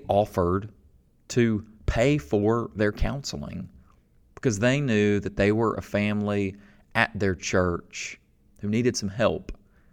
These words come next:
And in that moment, things looked different among us.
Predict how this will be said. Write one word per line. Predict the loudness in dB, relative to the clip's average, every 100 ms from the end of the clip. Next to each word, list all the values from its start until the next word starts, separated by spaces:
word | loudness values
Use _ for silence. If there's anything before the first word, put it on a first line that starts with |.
| _ _ _ _ _ _ -8
And | -2
in | 0 2
that | 2 2
moment, | 2 2 2 -2 -6
things | 0 2 2 -2
looked | -2 -2 -2 -10 -12 -4
different | -4 -4 -6 -6 -10 -20 -20 _ -20 -20 -20 _ -2
among | 0 2 -2
us. | -4 -6 -6